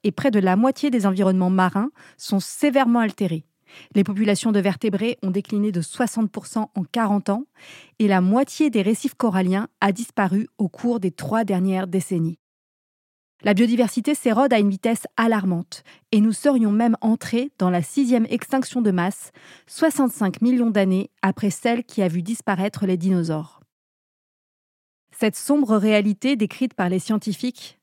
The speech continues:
nous pouvons l'apercevoir en partie dans notre vie quotidienne.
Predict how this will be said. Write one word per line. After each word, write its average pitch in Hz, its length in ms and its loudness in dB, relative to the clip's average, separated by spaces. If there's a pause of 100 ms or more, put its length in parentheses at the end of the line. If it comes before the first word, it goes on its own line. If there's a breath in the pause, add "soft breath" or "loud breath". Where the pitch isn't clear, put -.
nous 220 180 4
pouvons 233 280 -2
l'apercevoir 196 800 0
en 233 100 0
partie 233 640 -6
dans 208 100 2
notre 202 300 0
vie 190 120 -4
quotidienne. 160 600 -6